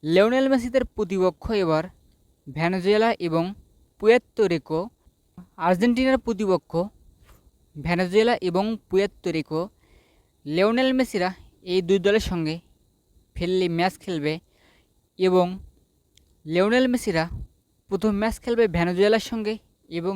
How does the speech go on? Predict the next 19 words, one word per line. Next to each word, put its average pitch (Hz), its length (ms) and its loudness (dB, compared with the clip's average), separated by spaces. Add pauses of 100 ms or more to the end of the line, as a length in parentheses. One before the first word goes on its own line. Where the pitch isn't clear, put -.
(100)
দ্বিতীয় 180 380 -2
ম্যাচটি 214 320 -6
খেলবে 156 340 -4 (680)
পুয়ের্তো 233 440 4
রিকোর 202 300 0
বিপক্ষে। 165 580 -4 (720)
প্রথম 208 260 4 (100)
ম্যাচটি 269 280 -2
খেলবে 165 360 -2 (400)
ভেনেজুয়েলার 180 640 2
সঙ্গে, 165 280 -2 (200)
এই 175 180 -2
ম্যাচটি 202 320 -4
শুরু 208 280 -2
হবে 156 180 0 (680)
এগারোই 185 380 4
অক্টোবর 220 380 -4 (120)
সকাল 170 240 -2
ছয়টায়। 160 460 -8